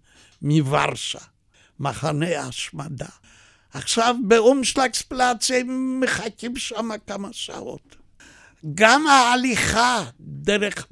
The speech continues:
ורשה, מובן שאנשים לא עמדו ב-, על המדרכה, הפולנים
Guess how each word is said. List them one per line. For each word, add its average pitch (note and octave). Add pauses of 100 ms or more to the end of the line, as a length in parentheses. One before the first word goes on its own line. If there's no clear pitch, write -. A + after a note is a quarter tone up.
ורשה, E3 (1080)
מובן F3+
שאנשים F#3
לא F#3
עמדו E3+
ב-, D#3+ (720)
על D#3
המדרכה, D#3+ (460)
הפולנים D#3